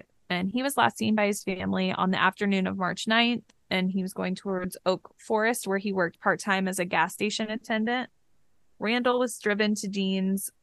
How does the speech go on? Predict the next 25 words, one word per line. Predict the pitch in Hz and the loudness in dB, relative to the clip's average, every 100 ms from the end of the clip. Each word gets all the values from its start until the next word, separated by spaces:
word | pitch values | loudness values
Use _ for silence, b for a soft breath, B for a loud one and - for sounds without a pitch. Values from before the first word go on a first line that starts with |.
| _ - | _ -4
Magnum | 190 185 208 233 | 0 2 2 0
Road | 220 196 190 | 2 0 0
apartment, | - 175 165 180 196 - | -2 -2 0 0 0 -2
where | 190 190 | -4 -2
he | 196 | 0
was | 190 | 0
subsequently | 196 190 208 226 208 208 190 | -2 -4 -6 -4 -2 -2 -4
killed | 196 180 185 | -2 -2 -2
by | 202 | -2
a | 190 | -2
single | 180 196 202 190 | -2 -2 0 0
gunshot | 165 175 185 190 - | 0 -2 0 -2 0
to | 175 | -2
the | 170 | -2
head. | 175 151 - 196 _ _ _ _ _ _ _ _ - | 0 2 0 -4 _ _ _ _ _ _ _ _ 0
The | 208 | 4
other | 196 269 | 6 6
two | 262 240 | 4 0
victims | 196 190 196 185 190 196 - - _ _ - | 0 0 0 2 0 -2 -6 -12 _ _ -6
were | 185 175 | -2 0
thirteen-year-old | 180 220 208 233 226 208 190 190 196 - | 0 0 0 0 0 2 4 2 0 -4
David | 185 190 196 190 185 190 190 | 0 2 4 4 4 2 -2
Hillegeist | 196 208 214 120 262 - - | 0 0 2 2 2 -2 -2
and | 208 | -2
sixteen-year-old | 202 226 - 214 214 202 196 196 | 0 -2 -4 -2 0 2 2 2